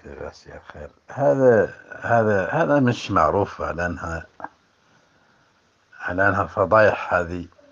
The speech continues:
هذه لوبيات الفساد يسوى كاع منين؟ عراتها وكشفتها هاي وسائل التواصل، بالاخص دي، دي، دي المنابر اللي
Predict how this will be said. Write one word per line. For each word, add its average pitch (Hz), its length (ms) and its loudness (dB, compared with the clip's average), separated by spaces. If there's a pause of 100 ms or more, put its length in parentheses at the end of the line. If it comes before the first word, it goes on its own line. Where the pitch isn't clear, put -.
(1160)
هذه 107 200 2
لوبيات 104 420 0
الفساد 87 540 -2
يسوى 131 320 2
كاع 117 180 6
منين؟ 113 340 0 (560)
عراتها 117 540 4
وكشفتها 104 580 -4
هاي 104 80 4
وسائل 101 300 -2
التواصل، 95 440 0
بالاخص 135 440 -2
دي، 107 120 0
دي، 87 460 -6
دي 87 180 -12
المنابر 87 460 -4
اللي 78 300 -12